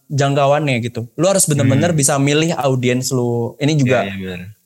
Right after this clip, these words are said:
Speaker 1: lu, lu harus, eh, harus tahu tempat di mana lu ngomong gitu. Kalau seumpama gua ngomong di tempat tertutup, show, berbayar,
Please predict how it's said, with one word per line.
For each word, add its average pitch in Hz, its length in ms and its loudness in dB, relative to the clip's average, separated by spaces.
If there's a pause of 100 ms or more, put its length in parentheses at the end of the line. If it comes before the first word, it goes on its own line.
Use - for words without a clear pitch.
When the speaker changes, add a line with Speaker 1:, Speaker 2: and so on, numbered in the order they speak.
Speaker 1:
lu, 160 320 0
lu 165 160 2
harus, 165 240 -2
eh, 139 400 0
harus 151 160 0
tahu 143 160 0
tempat 151 320 -2
di 143 80 0
mana 135 160 2
lu 135 160 0
ngomong 135 400 2
gitu. 120 160 -6
Kalau 135 180 -2
seumpama 139 380 0
gua 175 240 2
ngomong 156 240 0
di 143 80 -2
tempat 135 320 0
tertutup, 143 480 -4
show, 147 560 0
berbayar, 139 720 2